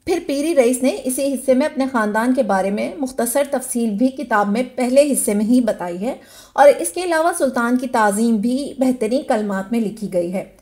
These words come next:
इसके बाद पीरी रईस ने अपनी इस किताब के लिखने का मकसद भी बयान किया है। इसी तरह इस किताब के दूसरे बाब में कुरान की आयतों को शायराना तरीके से जोग्राफिया की बुनियाद पर पेश किया गया है।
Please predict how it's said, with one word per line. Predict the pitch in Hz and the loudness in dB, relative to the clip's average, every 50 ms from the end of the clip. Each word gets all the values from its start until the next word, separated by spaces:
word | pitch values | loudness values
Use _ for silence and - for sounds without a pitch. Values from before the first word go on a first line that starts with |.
| _ _ _ _ - | _ _ _ _ -4
इसके | - 233 233 - 240 214 | -2 -2 0 0 0 2
बाद | 208 202 214 233 247 - | 2 2 2 2 0 -2
पीरी | 269 247 233 233 | -4 -4 -4 -2
रईस | 220 220 214 240 254 - | -2 -2 -2 -2 -4 -4
ने | 247 247 262 | -2 -2 -2
अपनी | 254 254 240 247 | -2 -2 0 0
इस | 254 254 | 0 0
किताब | - 247 - 214 208 196 220 - | 0 -2 -2 0 0 0 0 -2
के | - 269 | -2 -2
लिखने | 262 233 220 - 220 233 | -2 -2 -2 -4 -4 -4
का | 233 254 247 | -2 0 0
मकसद | 226 214 202 - - 220 208 | 0 -2 -2 -4 -4 -4 -2
भी | 196 247 269 | 0 -2 0
बयान | 233 240 208 196 190 175 | 0 0 -2 -2 -4 -6
किया | - 196 165 - 180 | -8 -12 -12 -12 -10
है। | 185 190 170 185 - _ _ _ _ - | -8 -8 -10 -10 -14 _ _ _ _ -6
इसी | 339 349 427 427 | -2 0 0 0
तरह | 403 427 403 415 427 | 2 0 -2 -2 -2
इस | 427 349 - | -4 -4 -4
किताब | 349 277 269 262 240 262 254 | -4 0 2 4 4 4 4
के | 254 - 330 302 | 0 -2 -2 -2
दूसरे | 247 220 226 220 220 - 294 320 311 | 0 -2 -2 -2 -2 -4 -4 -2 -2
बाब | 247 226 220 208 208 | 0 2 2 2 0
में | 214 208 214 247 254 | 0 -2 -4 -4 -4
कुरान | 359 339 262 247 254 277 285 | -2 0 0 2 0 0 0
की | - 349 | -2 -4
आयतों | 339 - 226 214 208 208 214 208 208 254 277 294 | -2 0 0 2 2 2 0 0 0 -2 -2 -2
को | - 262 269 320 | 0 0 0 0
शायराना | 339 - 240 214 208 214 202 226 220 226 226 262 349 | 0 -2 0 0 0 0 0 -2 -2 -2 -2 -4 -2
तरीके | 339 330 262 226 220 208 202 240 | 0 0 0 0 -2 -2 -2 -2
से | 240 247 339 311 | -2 0 -2 -2
जोग्राफिया | 233 214 226 220 220 214 208 214 214 - 277 320 | 0 0 0 0 2 2 2 2 2 0 -2 -2
की | 330 294 311 254 | -2 0 -2 -2
बुनियाद | 226 220 208 196 190 196 | 0 0 0 -2 -2 -4
पर | 196 - 240 | -4 -6 -6
पेश | 240 - 185 175 170 - - | -4 -4 -6 -6 -6 -6 -4
किया | 220 220 233 | -4 -2 2
गया | 220 262 277 285 | 2 2 2 2
है। | 285 330 381 | 0 -2 -4